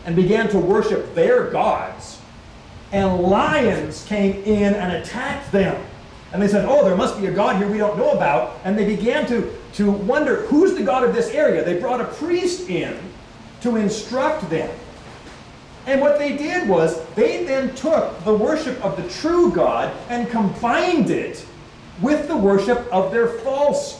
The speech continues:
gods. They were theologically divided, no longer pure in their worship of the one true God. The Samaritans were a mixed group,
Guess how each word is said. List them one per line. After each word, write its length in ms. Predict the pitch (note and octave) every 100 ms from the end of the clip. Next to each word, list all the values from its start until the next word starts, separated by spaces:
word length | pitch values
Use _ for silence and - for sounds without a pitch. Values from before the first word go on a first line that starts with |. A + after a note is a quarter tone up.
| -
gods. 680 | G3 E3+ - - - - - - - - - - - - - - - - -
They 260 | B3 E4 D4+
were 460 | A3 G3+ G#3 - - - - - - - - - - - -
theologically 920 | D4 D4 D4 C4 C#4 C#4 B3 A#3+ G#3+
divided, 600 | F#3 E3 F3 E3+ D#3+ D3 - - - - - - - - - - - -
no 280 | F#3+ B3+ C4+
longer 520 | C4 B3 A3+ A3 -
pure 840 | - - C#4+ E4 A#3 - - F3+ - - -
in 220 | A3 G3+
their 200 | G#3 G#3
worship 800 | G3+ C4+ D4+ - D#3 C3 - - - -
of 280 | A#3+ -
the 80 | C4
one 320 | A#3 A#3+ A#3+ -
true 320 | A#3+ A#3+ -
God. 320 | A#3 A3+ E3+
The 80 | F#3+
Samaritans 920 | - A3 G#3+ B3 C4+ - A#3+ A3 - -
were 160 | G3 G#3+
a 200 | G3 G#3
mixed 720 | C#4 D#4 C#4 - - - G#3+
group, 440 | D4+ D#4+ A#3+ -